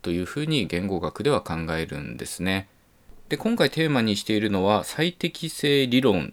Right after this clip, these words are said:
と言われるものです。で、この理論は生成文法の流れを組んでいて、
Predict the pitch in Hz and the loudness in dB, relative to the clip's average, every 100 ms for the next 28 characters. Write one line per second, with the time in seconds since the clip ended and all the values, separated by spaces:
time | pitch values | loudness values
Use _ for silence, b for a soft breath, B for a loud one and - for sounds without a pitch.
0 | _ - 85 85 85 85 80 - 87 90 | _ -4 0 2 2 0 -2 -2 -2 -2
1 | 82 - - _ _ _ b _ 117 - | -2 -6 -10 _ _ _ b _ -10 -4
2 | 165 190 202 185 131 110 107 104 160 170 | -2 0 2 2 2 2 0 0 -2 -2
3 | 185 175 196 185 - 117 107 101 104 110 | -2 -2 -2 -2 0 0 2 0 0 0
4 | 117 120 98 87 - 110 110 - 90 82 | 0 2 2 -2 -4 -4 -2 -2 -2 0
5 | 82 82 82 - 90 - 104 90 | 0 0 -2 -4 -8 0 2 2